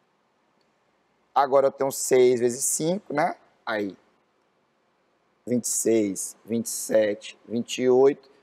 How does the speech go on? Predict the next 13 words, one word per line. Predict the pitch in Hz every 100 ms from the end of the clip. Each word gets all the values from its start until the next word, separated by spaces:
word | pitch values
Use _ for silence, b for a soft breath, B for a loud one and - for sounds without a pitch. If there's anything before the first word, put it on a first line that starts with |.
| b -
vinte | 131 151
e | 165
nove, | 151 175 202 - _ _ _ _ _ _ _
trinta. | 185 185 151 _ - -
Sempre | - - 180 220 233
contando | 226 226 220 - 226 220
do | 254
último, | 226 180 - 131
ó. | 110
Já | 139
tenho | - 214
trinta, | 233 240 180 - -
né? | 175